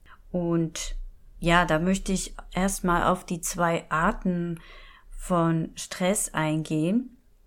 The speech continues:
Hier handelt es sich um den, also der negative Stress nennt man auch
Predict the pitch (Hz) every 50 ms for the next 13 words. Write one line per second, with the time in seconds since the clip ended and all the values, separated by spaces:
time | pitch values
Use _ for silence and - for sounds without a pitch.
0 | - - - - _ - - 196 190 190 190 190 190 185 180 175 165 160 156 156
1 | - - - - _ _ _ _ _ _ _ _ - - 185 185 180 185 185 180
2 | - - 196 185 175 - - - - 170 165 175 175 170 160 160 156 156 156 151
3 | 151 151 151 147 147 147 147 147 147 160 - - - - - - - - - -
4 | - - _ - - 175 170 165 156 165 160 156 160 170 196 240 269 254 233 240
5 | - - 190 175 165 165 165 - - - - - 175 175 202 240 233 - - -
6 | - - - - - - - - - - - 165 175 180 190 196 - 196 180 170
7 | 170 165 - - 156 156 151 156 - -